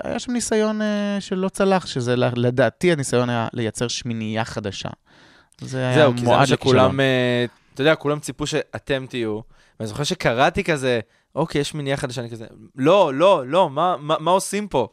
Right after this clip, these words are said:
Speaker 2: כאילו,
Speaker 1: כן.
Speaker 2: למה הורסים את זה?" אבל, אה,
Speaker 1: כן, אבל היה ערוץ
Speaker 2: אתה יודע
Speaker 1: הילדים שמאז, אה, נראה לי התפרק לגמרי.
Speaker 2: כן, זה הפך להיות
Speaker 1: אה,
Speaker 2: ביגי ו-
Speaker 1: כן, אבל אז הוא, הוא מאוד היה מוטרד, הוא רצ-, הוא ידע שיש לו צופים שעדיין יראו את זה בשביל לראות את השמינייה המקורית.
Speaker 2: מהמם.
Speaker 1: אבל הוא גם חשב על צופים חדשים, כאילו בני שש ושבע,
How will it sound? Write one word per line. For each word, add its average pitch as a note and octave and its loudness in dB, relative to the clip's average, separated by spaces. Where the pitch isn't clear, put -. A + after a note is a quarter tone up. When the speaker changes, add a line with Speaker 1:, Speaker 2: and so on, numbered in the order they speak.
Speaker 2:
כאילו, B2 -6
Speaker 1:
כן. C3+ 0
Speaker 2:
למה D#3+ 2
הורסים F3+ -4
את E3+ -8
זה?" B2 -2
אבל, G#2+ -4
אה, G#2+ -4
Speaker 1:
כן, A#3+ -2
אבל A2 0
היה C3 4
ערוץ A#2 -2
Speaker 2:
אתה D#3 -2
יודע A#2+ -2
Speaker 1:
הילדים C3 -4
שמאז, G#2+ -6
אה, G2+ -6
נראה F#2+ -12
לי F3+ -8
התפרק - -10
לגמרי. C#3+ -10
Speaker 2:
כן, A2+ 0
זה G#2+ -2
הפך G#2+ -6
להיות A#2 0
Speaker 1:
אה, A2+ 2
Speaker 2:
ביגי B2+ -2
ו- G#2+ -8
Speaker 1:
כן, E3+ 0
אבל B2+ 0
אז D#3+ 2
הוא, C#3 -2
הוא C3+ -6
מאוד A#2 -2
היה C3+ 2
מוטרד, D#3 -2
הוא G#2+ -4
רצ-, A2 -6
הוא C#3 -4
ידע B2+ 2
שיש D3 -2
לו D#3 -4
צופים B2+ -6
שעדיין A#2 -2
יראו A2 -6
את G#2+ -6
זה G2+ -8
בשביל A2 -4
לראות G#2 -4
את G#2+ -10
השמינייה F2+ -8
המקורית. - -14
Speaker 2:
מהמם. G2 -10
Speaker 1:
אבל B2 2
הוא C3+ -2
גם B2+ -4
חשב - 0
על G3 0
צופים - -6
חדשים, C#3 -4
כאילו B2+ -4
בני G#2+ -8
שש - -2
ושבע, B2 -2